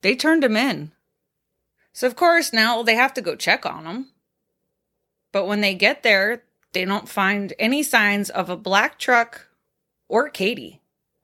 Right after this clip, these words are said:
They learned that he did have other properties. Don also owned a twenty-acre property at Moose Lake, which was twelve miles from that convenience store. He told him, "I got an alibi.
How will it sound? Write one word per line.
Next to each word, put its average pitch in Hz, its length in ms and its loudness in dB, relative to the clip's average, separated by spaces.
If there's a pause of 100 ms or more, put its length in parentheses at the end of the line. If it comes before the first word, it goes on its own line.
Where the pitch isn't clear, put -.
(480)
They 233 200 2
learned 339 480 0
that 294 140 4
he 277 200 -6
did 294 380 2
have 269 380 2
other 202 280 2
properties. 190 1120 -2 (540)
Don 277 380 2
also 294 540 2
owned 196 400 -2
a - 100 -4
twenty-acre 220 1000 0
property 226 920 0
at 185 200 2
Moose 180 380 -4
Lake, 165 460 -2 (560)
which 226 200 -4
was 202 280 -4
twelve 269 500 2
miles 190 540 2
from 196 280 -4
that 170 280 2
convenience 175 600 -8
store. - 420 -10 (1080)
He 294 180 -2
told 285 340 2
him, 196 100 -2
"I 196 120 0
got 359 160 4
an 320 120 2
alibi. 190 520 -2